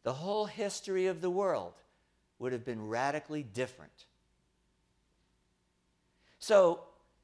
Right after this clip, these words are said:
do you think that man in the field could even remember meeting a teenage boy who couldn't find his brothers and having a one-sentence conversation with him?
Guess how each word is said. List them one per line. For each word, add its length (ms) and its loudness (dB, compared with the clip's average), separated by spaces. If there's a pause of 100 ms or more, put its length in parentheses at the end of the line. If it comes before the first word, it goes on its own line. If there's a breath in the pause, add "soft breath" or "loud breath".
(160)
do 100 -2
you 140 2
think 240 -6
that 240 4
man 240 2
in 100 -2
the 80 0
field 540 2 (180)
could 180 2
even 320 2
remember 640 -2
meeting 460 0
a 60 -4
teenage 720 -4
boy 460 2 (180 loud breath)
who 120 -6
couldn't 340 -2
find 380 -4
his 160 -4
brothers 760 -2 (360 soft breath)
and 140 -12
having 320 -4
a 80 -2
one-sentence 1300 -6 (160)
conversation 920 -4 (200 soft breath)
with 180 -2
him? 120 -8